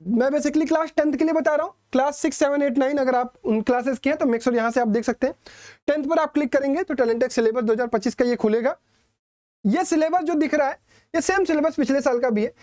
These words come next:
यही, यही चैप्टर पिछले साल भी लिखे हुए थे। जैसे फिजिक्स में क्या है, मोशन है, फोर्स and एलएम है, ग्रेविटेशन है, साउंड है, वर्क एनर्जी पावर है, रिफ्लेक्शन of light, refraction of light,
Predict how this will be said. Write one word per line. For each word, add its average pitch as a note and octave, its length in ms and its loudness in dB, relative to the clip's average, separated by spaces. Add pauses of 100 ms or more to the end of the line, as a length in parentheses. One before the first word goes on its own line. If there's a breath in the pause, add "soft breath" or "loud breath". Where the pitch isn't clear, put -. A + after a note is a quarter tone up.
(180 loud breath)
यही, C4 280 0
यही D#4+ 120 0
चैप्टर C4+ 280 0
पिछले B3+ 280 0
साल A#3+ 180 0
भी A#3+ 100 0
लिखे B3 180 0
हुए A3+ 180 0
थे। A3 80 -4 (360 loud breath)
जैसे A3+ 180 0
फिजिक्स B3+ 360 -2
में C#4+ 100 0
क्या C4+ 120 2
है, C#4 160 -4 (340 soft breath)
मोशन A#3+ 480 0
है, C#4+ 100 0 (120)
फोर्स B3+ 240 0
and B3 100 2
एलएम C4 260 0
है, D4+ 120 0
ग्रेविटेशन A3+ 540 0
है, D4+ 80 0
साउंड B3 400 0
है, C#4+ 60 0
वर्क A#3 220 -2
एनर्जी A3 240 0
पावर A3 300 0
है, C#4 100 -2
रिफ्लेक्शन A#3 420 -2
of A3 120 -2
light, A#3+ 220 0
refraction G#3+ 400 -2
of G#3+ 100 -2
light, B3+ 220 -2